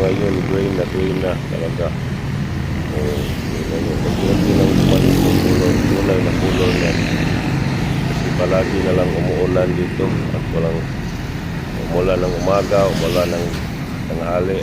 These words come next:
or gabi. Kasi palagi na lang umulan dito, kaya maganda na tingnan yung mga puno ng saging at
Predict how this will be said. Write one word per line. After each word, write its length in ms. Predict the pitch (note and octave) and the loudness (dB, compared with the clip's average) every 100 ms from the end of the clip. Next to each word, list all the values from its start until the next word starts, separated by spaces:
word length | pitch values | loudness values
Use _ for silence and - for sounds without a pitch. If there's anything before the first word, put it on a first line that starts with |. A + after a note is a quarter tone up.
| F2 | -2
or 240 | F2+ E2+ E2+ | 0 -2 -2
gabi. 320 | F#2 F#2+ F#2+ - - A#4+ - A#4+ A#4+ - - - | -2 -2 -4 -4 -4 -6 -6 -6 -6 -6 -8 -6
Kasi 160 | - F2+ | -6 -4
palagi 400 | - F2+ F#2 F#2+ G2 | -2 0 2 0 0
na 80 | F#2+ | 0
lang 160 | F#2+ F2 | -2 -2
umulan 320 | F#2 F#2+ F#2 | -2 -2 -2
dito, 320 | F#2 F2+ - F#2+ | -2 -6 -6 -4
kaya 160 | F2 F2 E2+ | -2 -2 -4
maganda 480 | E2 F2 F2+ F#2+ F#2+ | -4 -4 -4 -2 -2
na 80 | F2+ | -4
tingnan 320 | F2+ F#2 F#2 F#2 | -4 -2 -2 -2
yung 140 | F2+ F2 E2+ | -2 -4 -4
mga 120 | D#2+ - | -4 -6
puno 240 | F2 E2+ E2 | -6 -4 -4
ng 140 | D#2+ D#2 | -4 -4
saging 480 | F#2+ F#2+ F#2+ F#2+ | -2 -2 -4 -6
at 120 | F#2+ | -6